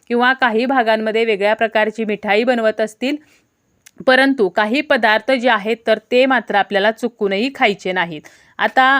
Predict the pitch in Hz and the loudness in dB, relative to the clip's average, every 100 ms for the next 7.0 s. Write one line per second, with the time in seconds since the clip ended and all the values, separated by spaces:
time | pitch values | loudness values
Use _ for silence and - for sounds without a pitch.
0 | 269 - 247 254 247 220 233 233 285 277 | -2 -4 -2 0 0 2 0 0 0 0
1 | 240 233 226 220 208 196 196 185 185 190 | 2 0 0 0 0 0 -2 -4 -2 0
2 | 185 214 214 202 214 202 208 208 220 226 | 0 0 -2 -2 -2 -2 -2 -4 -2 0
3 | 190 190 - 220 226 214 233 233 208 196 | 0 -4 -4 -2 0 -2 -4 -2 -2 -4
4 | 190 202 202 175 175 175 214 180 185 254 | -2 -2 0 -2 -4 -2 -2 0 0 -2
5 | - _ - 202 233 269 269 240 233 233 | -6 _ -10 -2 -2 0 0 0 -2 -2
6 | 240 214 208 214 208 208 220 214 247 | -2 -2 -2 -2 0 -2 -2 -4 -6